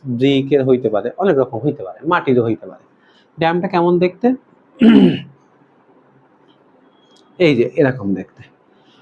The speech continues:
এটা হলো উপরের প্রান্ত এ, এটা হলো নিচের প্রান্ত বি, এটা হলো ড্যামের উচ্চতা,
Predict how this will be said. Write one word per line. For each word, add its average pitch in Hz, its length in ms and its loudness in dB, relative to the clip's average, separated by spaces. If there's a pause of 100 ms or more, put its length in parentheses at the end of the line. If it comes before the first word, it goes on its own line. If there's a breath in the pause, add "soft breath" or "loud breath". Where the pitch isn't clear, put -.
(260 soft breath)
এটা 202 220 0
হলো 190 320 2
উপরের 185 340 2
প্রান্ত 175 500 -2 (140)
এ, 170 280 2 (480)
এটা 170 240 0
হলো 170 120 2
নিচের 160 360 2 (100)
প্রান্ত 135 320 -2
বি, 135 420 0 (680)
এটা 175 200 -4
হলো 196 140 2
ড্যামের 135 440 0
উচ্চতা, - 500 -6